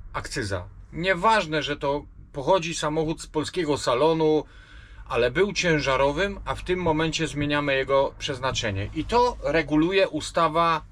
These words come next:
o podatku akcyzowym. Konkretnie, jeżeli chcemy znać, e, przepis, no to to jest ustawa o podatku akcyzowym, artykuł sto cztery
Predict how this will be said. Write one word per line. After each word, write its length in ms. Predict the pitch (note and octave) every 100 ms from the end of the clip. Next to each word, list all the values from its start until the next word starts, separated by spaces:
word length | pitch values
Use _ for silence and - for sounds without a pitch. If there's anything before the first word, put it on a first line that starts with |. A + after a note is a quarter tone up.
| - - - -
o 100 | F#3
podatku 640 | E3+ C#3 C#3 - C#3+ C3+ -
akcyzowym. 760 | E3 - - D3+ D3+ G#2+ F2+ F2+ - - - - - - - - - - - - -
Konkretnie, 600 | - D3 C#3+ G3 A3+ A3
jeżeli 440 | G#3 E3 F3 E3 D3+
chcemy 680 | - F#3 D#3+ D3+ C#3+ C3 A2+ - -
znać, 540 | - D3+ D#3+ F#3 - - - - - A#2+
e, 260 | A#2+ A#2
przepis, 640 | G#2+ - G3+ G#3 G3+ - - - - -
no 200 | A3 C4
to 140 | A#3+ G3
to 160 | G#3
jest 340 | G3+ G3 - - - - - - - -
ustawa 440 | E3+ - G#3 F#3 D#3+
o 80 | D#3
podatku 640 | D#3+ F3 E3 - D3+ D3
akcyzowym, 640 | E3 - - C#3 G#3 G3+ G#3+ _ - - - - -
artykuł 600 | C3 - F#3+ E3+ D3+ A2+
sto 280 | - G#3
cztery 680 | G3+ - F3 D#3+ F3+ F#3+ F#3+